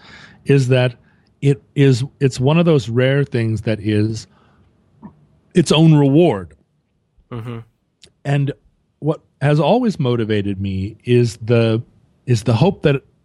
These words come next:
Speaker 1: I would discover a life which was its own reward. And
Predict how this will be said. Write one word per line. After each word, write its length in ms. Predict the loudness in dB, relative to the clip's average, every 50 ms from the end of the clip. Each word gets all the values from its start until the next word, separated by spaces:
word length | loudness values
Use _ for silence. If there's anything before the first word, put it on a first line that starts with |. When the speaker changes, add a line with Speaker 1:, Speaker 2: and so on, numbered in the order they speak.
| _ _ _ _ -8
Speaker 1:
I 100 | -4 -2
would 220 | 0 0 0 -2 -2
discover 760 | -4 -6 -6 -4 -2 -2 0 2 0 0 0 0 -2 -4 -8 _ _ _ _ _ _ _ _ _ _ _ _ -4
a 100 | -2 -2
life 480 | 0 0 0 0 2 2 0 0 -2 -4
which 240 | -6 -6 -6 -6 -6
was 180 | -6 -4 -4 -6
its 140 | -6 -6 -4
own 260 | -2 -2 -2 -2 -2
reward. 600 | -4 -4 -4 -4 -6 -6 -8 -8 -12 -14 -16 -20 -20 _ _ _ _ _ _ _ _ _ _ _ _ _ -20 _ _ _ _ _ _ _ _ _ _ _ _ _ _ _ _ _ _
And 380 | -2 -2 0 2 0 0 -2 -2